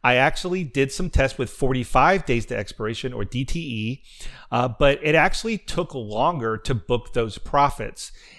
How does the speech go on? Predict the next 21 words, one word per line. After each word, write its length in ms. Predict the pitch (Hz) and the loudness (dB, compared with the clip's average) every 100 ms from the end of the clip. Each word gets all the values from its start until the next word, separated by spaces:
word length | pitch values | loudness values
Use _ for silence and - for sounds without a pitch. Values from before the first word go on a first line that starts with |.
| - 131 | -10 -4
And 400 | 131 131 123 123 | -2 -2 -2 -6
what 280 | 113 151 - | -2 0 4
that 240 | 143 120 | 2 2
means 360 | 139 170 175 131 | -2 -2 -2 0
is 400 | 120 120 113 - | 2 0 -2 -8
you 300 | 123 127 123 | -6 -4 -4
have 340 | 117 - 151 - | -2 2 2 0
to 180 | - 113 | -10 -10
keep 300 | - 185 - | -6 -6 -6
your 100 | 147 | -8
money 400 | 135 131 151 151 | -4 -4 -4 -6
in 160 | 127 | -6
the 60 | 120 | -6
market 680 | 110 107 117 - 185 185 - - - | -4 -4 -4 -2 -2 -2 -10 -20 -4
a 80 | 120 | -2
little 280 | 117 151 165 | 0 -2 0
bit 320 | 143 123 113 | 0 -2 -2
longer 380 | 127 151 143 120 | -2 0 -2 -4
with 200 | 110 98 | -4 -2
Delta 280 | 120 113 123 | -2 -2 -8
forty-five. 1000 | - 117 107 - 160 185 127 104 117 | -6 -4 -4 0 2 4 4 2 0